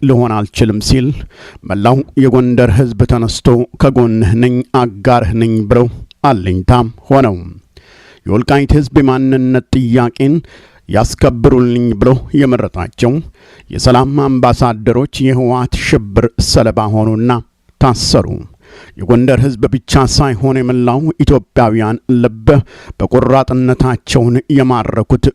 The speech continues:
ኮሎኔል ደመቀ ዘውዱን በኃይል በቁጥጥር ስር ለማዋል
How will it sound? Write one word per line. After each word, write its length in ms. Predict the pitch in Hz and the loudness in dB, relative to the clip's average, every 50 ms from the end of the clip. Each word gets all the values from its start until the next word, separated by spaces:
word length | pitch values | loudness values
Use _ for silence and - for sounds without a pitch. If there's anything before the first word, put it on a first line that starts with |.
| - | 0
ኮሎኔል 420 | - 139 123 110 107 113 113 117 127 - - - | 0 2 2 2 2 0 0 -2 -2 -2 -2 -4
ደመቀ 460 | 113 - 120 110 110 107 107 110 101 110 104 | 0 2 0 2 2 0 0 0 0 -2 -2
ዘውዱን 400 | 95 117 113 117 113 123 131 143 127 - - _ _ _ - - - - | 0 0 -2 0 0 0 0 0 -2 -6 -12 _ _ _ -20 -20 -18 -12
በኃይል 400 | - 117 110 113 135 139 139 131 127 - - | -4 -2 0 0 0 0 -2 -2 -4 -4 -2
በቁጥጥር 640 | 131 131 127 131 123 127 117 - _ - 127 110 - | -2 0 0 2 0 0 -2 -2 _ -2 -2 -2 0
ስር 260 | 101 - 143 127 120 147 - - | 0 0 0 0 0 -2 -2 0
ለማዋል 480 | 139 135 135 127 123 113 113 120 123 | 0 0 2 0 0 0 -2 -2 -4